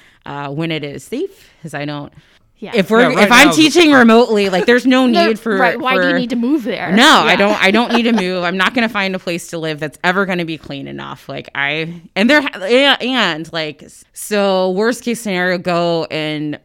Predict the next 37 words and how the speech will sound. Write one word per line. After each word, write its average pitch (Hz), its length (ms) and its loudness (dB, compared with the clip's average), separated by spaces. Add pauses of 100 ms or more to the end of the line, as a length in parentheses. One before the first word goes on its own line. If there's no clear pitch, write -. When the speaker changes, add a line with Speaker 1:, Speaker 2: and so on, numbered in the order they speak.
(320)
Speaker 1:
maybe 160 920 -4
get 151 340 -8
coronavirus. 139 1120 -10 (160)
Their 185 160 -2
hospitals 165 640 -10
are 143 320 -10 (300)
over 165 220 -4
capacity, - 540 -12
Speaker 2:
Oh, - 20 -20
yeah, - 60 -16
they're 151 80 -12
Speaker 1:
right? 139 240 -10
So 196 140 -8
they 175 120 -4
Speaker 2:
maxed 170 40 -10
Speaker 1:
don't 190 100 -2
Speaker 2:
out. 165 180 -6
Speaker 1:
have 175 240 0
the 170 80 -6
means 151 560 -6
to - 120 -12
even 147 480 -10 (420)
take 196 220 -6
care 175 160 -6
of 156 80 -8
the 156 80 -10
people 160 280 -12
who 165 120 -8
are 156 120 -6
there. 156 220 -4
Why 151 180 -4
would 160 140 -8
I 143 120 -10
add 127 240 -14
to 135 160 -20
it? - 240 -20
Speaker 2:
Right. 180 220 -14